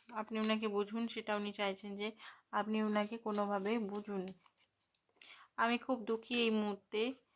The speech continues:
আম, তুমি কি আমাকে একটুও মিস করো না?" আপনাকে বলছেন উনি।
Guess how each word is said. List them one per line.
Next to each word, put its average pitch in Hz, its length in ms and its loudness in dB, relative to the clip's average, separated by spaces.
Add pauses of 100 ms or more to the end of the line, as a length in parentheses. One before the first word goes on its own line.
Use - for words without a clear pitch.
(500)
আম, 208 760 6 (280)
তুমি 247 240 6
কি 254 140 2
আমাকে 226 440 8
একটুও 240 300 2
মিস 233 260 4
করো 240 280 8
না?" 208 340 6 (140)
আপনাকে 208 400 -4
বলছেন 196 380 -4
উনি। 190 240 -6